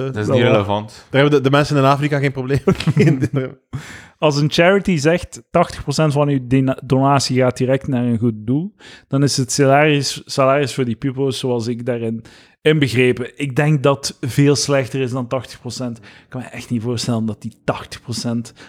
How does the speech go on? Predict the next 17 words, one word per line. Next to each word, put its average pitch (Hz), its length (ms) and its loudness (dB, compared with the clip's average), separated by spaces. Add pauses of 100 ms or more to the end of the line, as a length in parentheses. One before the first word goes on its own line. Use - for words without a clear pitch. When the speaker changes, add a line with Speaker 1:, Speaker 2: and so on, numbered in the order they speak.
(100)
Speaker 2:
als 131 180 -2
je 143 80 0
zo'n 160 260 4
operatie 151 560 2
moet 123 180 -2
opzetten, - 520 -6
ik - 60 -18
geloof 113 240 0
het 107 100 -4
niet. 101 140 -6 (640)
Speaker 3:
Maar 151 120 0
dat 156 100 4
waren, 156 240 4
ehm, 143 580 4
Speaker 2:
Wat? 359 380 4 (240)
Lunch 180 360 4
allowance, 190 880 2